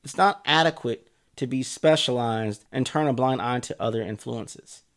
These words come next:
Progression and breakthroughs happen at the interfaces between specialisms. I'm gonna say that again. And this is covered in David Etzpen's book, Range. Progression and breakthroughs happen at the interfaces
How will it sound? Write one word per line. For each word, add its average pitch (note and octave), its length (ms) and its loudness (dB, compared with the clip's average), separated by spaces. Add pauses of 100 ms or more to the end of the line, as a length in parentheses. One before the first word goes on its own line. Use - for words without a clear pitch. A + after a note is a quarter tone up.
(120)
Progression F#3+ 600 2
and B2+ 200 -2
breakthroughs C3+ 460 0
happen C3 480 -2 (160)
at B2 200 2
the - 180 -6
interfaces B2+ 840 -2
between E3 840 0
specialisms. A#2 800 0
I'm F3 80 2
gonna C#4 140 0
say G3 140 2
that E3 100 2
again. C#3 300 0 (340)
And C#3 100 4
this F3 120 0
is E3+ 100 -8
covered D#3 360 2
in B2+ 480 0 (340)
David F3 500 2 (260)
Etzpen's C#3 760 0
book, A#2 520 0
Range. A2 760 -4
Progression D#3+ 680 2
and A#2 240 -2
breakthroughs A2 540 -2
happen D3 540 -4 (120)
at A#2 180 -4
the - 100 -6
interfaces A#2 800 -6